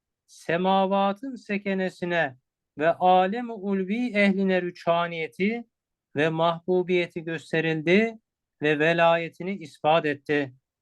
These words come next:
Öyle de arza bağlı, semaya asılı olan kameri bir arzının işaretiyle iki parça ederek arzın sekenesine,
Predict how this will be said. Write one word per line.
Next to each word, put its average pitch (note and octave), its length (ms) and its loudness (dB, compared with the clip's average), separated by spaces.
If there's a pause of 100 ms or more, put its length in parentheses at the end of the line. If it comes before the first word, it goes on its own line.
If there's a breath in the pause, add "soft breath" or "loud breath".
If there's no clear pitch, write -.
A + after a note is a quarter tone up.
(300)
Öyle G#3+ 400 0
de F3 300 2 (500)
arza G3 580 0
bağlı, F#3 560 -2 (380)
semaya G3+ 800 -2
asılı G#3 440 -4
olan G#3+ 360 -2
kameri F3+ 600 -2 (680)
bir G#3 380 0
arzının G3+ 720 2
işaretiyle G3 920 -2
iki G3+ 300 -8
parça G3 420 0
ederek F3 460 -4 (640)
arzın G3+ 640 0
sekenesine, G3 1000 -2